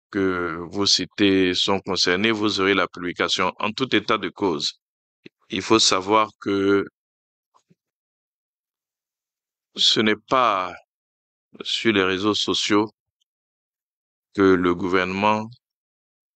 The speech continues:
s'inspire pour prendre les décisions qu'il a à prendre. Lorsque, il y a environ un an, il y avait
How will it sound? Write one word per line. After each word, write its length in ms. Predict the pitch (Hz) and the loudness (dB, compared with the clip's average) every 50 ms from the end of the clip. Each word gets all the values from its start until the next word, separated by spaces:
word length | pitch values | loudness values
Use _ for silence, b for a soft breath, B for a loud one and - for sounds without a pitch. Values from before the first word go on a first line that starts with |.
| _ _ _ _ _ _ _ _ _ _ _ _ _ _ _ _ _ _ _ _ _ _ _ _ _ _ _ _ _ _ _ | _ _ _ _ _ _ _ _ _ _ _ _ _ _ _ _ _ _ _ _ _ _ _ _ _ _ _ _ _ _ _
s'inspire 840 | - - - - - - 98 98 - - - - 110 101 90 78 - - - _ _ _ _ | -10 -8 -6 -6 -4 -2 -2 -2 -4 -6 -4 0 0 2 2 0 -2 -8 -16 _ _ _ _
pour 140 | _ - - | _ -20 -20
prendre 260 | _ _ 98 95 92 | _ _ -4 -2 0
les 100 | 87 85 | -2 -2
décisions 560 | 76 76 87 82 - - - 82 90 92 95 95 | -4 -4 -2 -2 -2 -2 -2 -4 -4 -4 -6 -8
qu'il 240 | - - 95 85 | -6 -6 -4 -2
a 60 | 80 69 | -2 -2
à 80 | 69 | -4
prendre. 300 | - - 80 73 58 - - _ _ _ _ _ _ _ _ _ _ _ _ _ _ _ _ _ _ _ _ _ _ _ _ _ _ _ _ - | -6 -10 -14 -14 -14 -16 -20 _ _ _ _ _ _ _ _ _ _ _ _ _ _ _ _ _ _ _ _ _ _ _ _ _ _ _ _ -14
Lorsque, 520 | - 104 98 107 123 127 - - - - 123 | -4 0 2 2 2 2 0 -4 0 2 2
il 1400 | 110 113 113 113 117 117 117 127 - - _ _ _ _ _ _ _ _ _ _ _ _ - - _ - - 95 | 4 4 4 4 4 2 0 -2 -4 -8 _ _ _ _ _ _ _ _ _ _ _ _ -20 -20 _ -12 -8 -4
y 80 | 98 95 | 0 0
a 80 | 98 101 | 0 0
environ 340 | 101 98 110 107 110 117 - - _ _ - | 0 -2 0 0 0 0 0 -2 _ _ -2
un 160 | 120 113 98 | -2 0 0
an, 120 | 87 - - _ _ _ _ _ _ _ _ _ _ _ _ _ _ _ _ b b b b | -4 -6 -8 _ _ _ _ _ _ _ _ _ _ _ _ _ _ _ _ b b b b
il 120 | - 92 98 | -4 0 0
y 40 | |
avait 640 | 98 98 95 95 104 113 113 113 113 113 113 120 | 2 0 0 0 0 2 2 2 2 2 0 -2